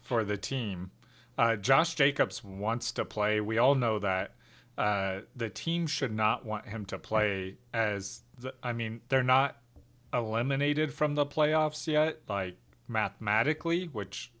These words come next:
Gruden pointed out, uh, but they're also not making the playoffs. So <laughs> let's live in, in, like, realistic world, a realistic world here. And you, if you, you want him to have a future, like, why jeopardize that future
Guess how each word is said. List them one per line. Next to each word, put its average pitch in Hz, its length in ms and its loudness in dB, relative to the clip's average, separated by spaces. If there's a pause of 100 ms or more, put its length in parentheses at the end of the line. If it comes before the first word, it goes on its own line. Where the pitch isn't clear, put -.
(160)
Gruden 117 420 0
pointed 120 460 -2
out, 104 300 0 (680)
uh, 110 180 6
but 120 240 2
they're 123 180 6
also 127 340 4
not 110 340 0
making 107 440 -6
the 82 80 -4
playoffs. 90 680 -4 (480)
So 147 220 6 (360)
<laughs> - 360 8 (680)
let's 139 220 6
live 139 240 6
in, 139 140 2 (260)
in, 127 360 -4
like, 120 240 -2
realistic 123 720 0
world, 110 580 0
a 107 120 2
realistic 110 580 -2
world 101 280 0
here. 95 380 -2
And 104 260 -2 (280)
you, 139 200 -2
if 135 200 -4
you, 135 220 0
you 135 140 -2
want 143 240 0
him 139 140 -4
to 135 80 -2
have 110 160 2
a 98 60 -2
future, 135 720 -6
like, 110 160 0
why 120 380 2
jeopardize 107 800 -2
that 92 240 -4
future 101 680 -6